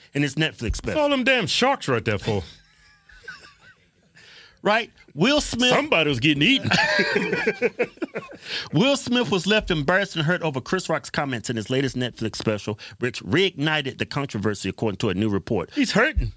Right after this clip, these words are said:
Speaker 1: Yeah, go and scan to the
Speaker 2: He, he said he was hurting and embarrassed?
Speaker 1: Yeah, Brent, come back to me real quick. You hurt and embarrassed.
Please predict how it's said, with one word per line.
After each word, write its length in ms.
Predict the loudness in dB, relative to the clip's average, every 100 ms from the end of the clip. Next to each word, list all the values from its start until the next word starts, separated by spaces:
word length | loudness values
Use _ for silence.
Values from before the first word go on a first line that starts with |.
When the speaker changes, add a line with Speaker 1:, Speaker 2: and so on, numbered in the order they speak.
| _
Speaker 1:
Yeah, 140 | -2
go 220 | 0 0
and 100 | 0
scan 300 | -2 -2 -2
to 120 | 0 -2
the 100 | 0
Speaker 2:
He, 200 | -2 -2 -4
he 140 | 0 2
said 200 | 2 2
he 60 |
was 140 | 2 2
hurting 280 | 2 2
and 120 | 0 0
embarrassed? 500 | 2 0 0 -6 -12 _ _ _ _ _ _ _ _ _ _ _
Speaker 1:
Yeah, 240 | 0 0 -2 -2
Brent, 240 | -2 2
come 200 | 2 2
back 160 | 0 -2
to 80 | -2
me 100 | -2
real 140 | -2
quick. 400 | -2 -2 -4 -8 _ _ _ _
You 240 | 0 2 4
hurt 220 | 4 2
and 80 | 0
embarrassed. 600 | 0 2 0 -2 -8 -12